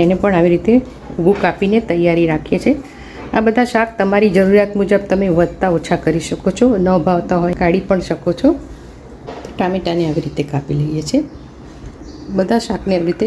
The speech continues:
ચોળીને મિક્સ કરી લઈએ છીએ અને દસ મિનિટ એટલીસ્ટ રહેવા દેવાના છે.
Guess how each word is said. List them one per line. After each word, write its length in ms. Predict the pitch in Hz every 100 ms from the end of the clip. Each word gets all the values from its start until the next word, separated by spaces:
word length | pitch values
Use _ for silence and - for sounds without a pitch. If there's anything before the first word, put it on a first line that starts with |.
| -
ચોળીને 380 | 190 175 170 170 160
મિક્સ 200 | 165 - 180
કરી 200 | 170 180
લઈએ 160 | 202 208 -
છીએ 160 | 254 208
અને 160 | 180 190 185
દસ 300 | 185 226 -
મિનિટ 220 | 202 190 180 165
એટલીસ્ટ 400 | - 180 - 160
રહેવા 240 | 151 156 160
દેવાના 380 | 156 151 151 143
છે. 160 | 233